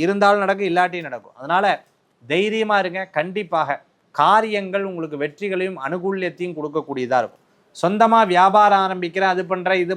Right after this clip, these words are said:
பண்றேன்னு காசு செலவு பண்ணும்போது அதை பத்தி ஸ்டடி பண்ணிட்டு அதுக்கப்புறம் நீங்க இறங்குறது நல்ல பலன்களை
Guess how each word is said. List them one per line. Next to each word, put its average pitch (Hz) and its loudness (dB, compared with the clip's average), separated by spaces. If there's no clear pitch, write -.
பண்றேன்னு 175 -4
காசு 180 4
செலவு 175 2
பண்ணும்போது 160 2
அதை 135 6
பத்தி 170 0
ஸ்டடி 196 2
பண்ணிட்டு 190 0
அதுக்கப்புறம் 165 2
நீங்க 147 -6
இறங்குறது 190 4
நல்ல 165 2
பலன்களை 156 -2